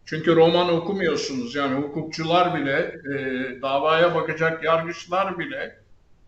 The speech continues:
kelime kelime hazmederek, notlar alarak, tutarsızlıkla, yani son sayfaya geldiğinizde ilk sayfada ne yazdığını unutursunuz. Üç bin dokuz yüz sayfa. Ne bulduysak koyalım oraya ki hani bir şey tutturabilir miyiz diye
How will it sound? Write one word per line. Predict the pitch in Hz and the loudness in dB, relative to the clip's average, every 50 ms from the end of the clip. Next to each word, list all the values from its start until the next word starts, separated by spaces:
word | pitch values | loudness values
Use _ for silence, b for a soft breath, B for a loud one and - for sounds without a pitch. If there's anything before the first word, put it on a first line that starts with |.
| _ _ - | _ _ -2
kelime | - 147 160 170 170 180 185 185 185 | 2 2 4 4 6 4 4 4 6
kelime | 185 175 170 165 160 160 160 | 6 4 4 4 2 2 2
hazmederek, | 170 165 156 160 160 170 156 156 160 165 165 160 160 175 185 180 170 160 170 165 - - - - - 127 | 2 2 2 4 2 2 2 2 0 2 2 2 4 4 4 6 4 4 2 0 -4 -10 -14 -16 -12 -8
notlar | 127 151 160 156 160 160 170 175 180 175 | -4 -2 -2 -2 -2 0 2 4 4 6
alarak, | 175 175 170 170 175 185 175 165 160 165 - - - - | 6 6 6 6 6 6 6 6 4 2 0 -4 -10 -14
tutarsızlıkla, | - 156 - 165 170 175 175 - - 175 160 165 175 175 175 175 175 175 | -16 -16 -6 0 0 0 0 0 -4 -6 -4 -4 -4 -4 -2 -2 -2 0
yani | 160 156 165 175 180 170 - B B B B B | 2 2 2 2 2 -2 -6 B B B B B
son | - - 190 202 208 | -2 2 4 4 4
sayfaya | 202 - 220 214 214 208 214 220 220 | 4 4 6 6 6 6 4 2 2
geldiğinizde | 214 214 214 208 208 214 214 220 214 214 220 220 214 226 240 233 233 214 | 4 4 4 4 2 2 0 0 0 0 0 2 4 6 6 6 6 4
ilk | 214 208 | 0 -2
sayfada | - - 220 214 214 214 214 214 220 220 220 | 0 2 2 4 4 2 0 0 0 0 0
ne | 226 | 0
yazdığını | 220 220 220 214 214 185 190 220 226 226 240 | 0 2 2 0 0 -2 -4 -2 0 0 2
unutursunuz. | 240 226 208 190 175 - 170 156 - - - 147 139 127 127 - | 2 2 0 -2 -4 -4 -6 -6 -6 -8 -8 -8 -10 -10 -10 -10
Üç | 180 170 - - - - | -10 -10 -10 -10 -16 -12
bin | 196 180 180 175 170 | -8 -8 -6 -6 -4
dokuz | 170 170 165 165 - 226 214 - - 202 | -4 -6 -6 -6 -12 -16 -16 -16 -16 -18
yüz | 202 - - - | -20 -18 -12 -6
sayfa. | 180 175 180 339 - - 185 185 - - - - - - _ _ _ _ _ - | -2 0 0 0 0 -2 0 0 0 0 -4 -10 -16 -20 _ _ _ _ _ 6
Ne | 208 277 269 254 | 10 10 10 10
bulduysak | 254 240 226 208 226 214 - - 269 247 - - | 8 2 0 0 -2 -2 2 4 4 4 4 2
koyalım | - 214 220 214 214 220 233 233 214 | 2 4 6 6 6 6 4 4 2
oraya | 202 190 185 190 208 233 | 2 -2 0 0 2 2
ki | 240 233 233 233 214 208 | 2 2 0 0 -2 0
hani | 202 190 190 190 196 190 190 180 | 0 0 0 0 -2 -6 -6 -10
bir | 185 | -10
şey | 190 - 202 202 196 196 | -10 -6 -4 -4 -4 -4
tutturabilir | 190 190 190 190 190 185 190 185 185 185 185 185 190 | -6 -8 -8 -6 -4 0 2 2 2 0 -2 -2 -2
miyiz | 185 175 165 131 127 123 120 117 - | -2 -4 -4 -6 -6 -6 -8 -10 -12
diye | 135 131 131 127 117 - | -8 -6 -4 -4 -6 -6